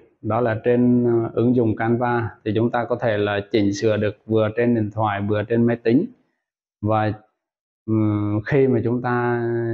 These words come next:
chỉnh sửa đến đâu thì nó tự động nó sẽ lưu vào cái, ờ, bộ nhớ của nó đến đó. Cho nên là ví dụ trong trường hợp mà chúng ta mất điện hay sau đó mà máy tính của chúng ta nó bị tắt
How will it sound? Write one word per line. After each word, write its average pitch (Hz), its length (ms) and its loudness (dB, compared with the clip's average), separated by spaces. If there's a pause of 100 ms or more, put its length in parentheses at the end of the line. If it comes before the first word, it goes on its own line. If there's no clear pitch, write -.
(160)
chỉnh 107 160 2
sửa 104 220 -2
đến 117 200 2
đâu 120 260 0
thì 107 80 -6
nó 117 140 -4
tự 113 220 2
động 104 300 0
nó 117 120 -6
sẽ 107 160 -6
lưu 123 380 4
vào 107 320 -2
cái, 117 100 -6
ờ, 117 220 -8
bộ 113 200 0
nhớ 107 300 -2
của 113 80 -4
nó 104 160 -8
đến 113 200 -12
đó. 117 320 -2 (760)
Cho 123 80 2
nên 120 220 4
là 107 180 0
ví 110 200 0
dụ 113 180 4
trong 120 220 2
trường 107 180 2
hợp 110 220 0
mà 104 140 -2
chúng 117 180 -2
ta 117 200 -2
mất 117 260 -4
điện 107 260 2 (800)
hay 117 100 0
sau 117 220 -2
đó 107 340 -2 (600)
mà 104 220 -2
máy 104 380 -2
tính 123 260 2
của 110 140 0
chúng 113 160 0
ta 117 180 0
nó 113 100 0
bị 110 160 0
tắt - 260 -4